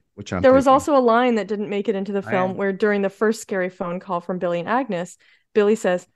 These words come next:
Speaker 2: "All is calm, all is bright. Who is in my house tonight?"
Speaker 3: Oh my
Speaker 2: That's
Speaker 3: God.
Speaker 2: cheesy. So all that stuff was in different, like, trailers and T V spots, and, um, Glenn Morgan didn't know about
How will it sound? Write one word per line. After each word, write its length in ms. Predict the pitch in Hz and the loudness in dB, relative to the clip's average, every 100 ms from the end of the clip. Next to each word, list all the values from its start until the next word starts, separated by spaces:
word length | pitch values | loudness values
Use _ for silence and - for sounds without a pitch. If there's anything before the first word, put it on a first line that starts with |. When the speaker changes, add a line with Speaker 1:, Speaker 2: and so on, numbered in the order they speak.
| _ - | _ -6
Speaker 2:
"All 220 | 190 202 | 0 2
is 120 | 196 | 0
calm, 440 | - 208 190 170 165 | -2 0 2 0 0
all 180 | 196 | 2
is 160 | 190 175 | 2 0
bright. 400 | - 214 175 - - | -2 0 0 -2 -4
Who 160 | 240 220 | 0 2
is 140 | 196 | 2
in 140 | 208 202 | 0 -2
my 160 | 180 | -2
house 300 | 175 196 202 | -4 -6 -6
tonight?" 480 | - 180 156 156 - _ _ _ | -6 -6 -4 -6 -10 _ _ _
Speaker 3:
Oh 160 | 127 123 | -4 -2
my 180 | 110 101 | -2 -4
Speaker 2:
That's 280 | 101 98 165 | -4 -4 -8
Speaker 3:
God. 60 | |
Speaker 2:
cheesy. 180 | 170 170 - _ _ | -14 -18 -20 _ _
So 140 | - 262 | 2 4
all 260 | - 226 262 | 6 6 8
that 180 | 269 233 | 6 4
stuff 260 | 233 214 | 0 2
was 140 | 214 202 | 0 -2
in 140 | 190 | -2
different, 300 | 190 185 175 | -4 -4 -4
like, 140 | 175 175 | -4 -4
trailers 460 | - 170 180 185 | -4 -2 -2 -2
and 100 | 185 | -6
T 160 | 175 185 | -6 -6
V 140 | 175 190 | -6 -6
spots, 420 | - 214 214 - | -2 0 0 -2
and, 440 | - 196 185 180 170 - | -2 0 2 0 -2 -2
um, 320 | 180 165 - - 202 | -2 -2 -8 -12 -4
Glenn 280 | 208 185 196 | 2 4 4
Morgan 400 | 180 180 185 175 | 0 0 -2 -6
didn't 300 | 175 170 170 | -8 -8 -4
know 120 | 165 | -2
about 220 | 170 151 | -2 -4